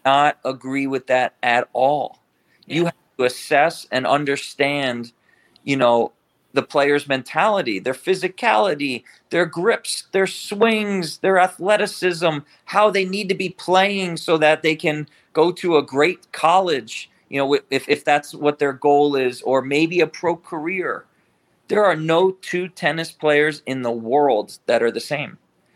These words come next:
Speaker 1: So I can't understand why I see coaches that are teaching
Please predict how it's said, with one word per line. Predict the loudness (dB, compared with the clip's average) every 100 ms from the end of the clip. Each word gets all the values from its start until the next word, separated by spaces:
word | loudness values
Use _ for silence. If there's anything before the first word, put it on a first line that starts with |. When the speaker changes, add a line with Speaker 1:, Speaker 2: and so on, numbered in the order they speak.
| _ _
Speaker 1:
So | -2 0
I | 2 0 0
can't | -4 -4 0
understand | 0 0 -4 -4 -4 -2 -2 0
why | 2 2
I | 2 0
see | -4 -8 -6 -6 -8 _ _ _ _ _ _ 0
coaches | 0 2 -2 -2 -2 -14 _ _ _ _ _ _ 0
that | 2 2 0 _ _ _ _
are | 0
teaching | 0 -12 -12 -10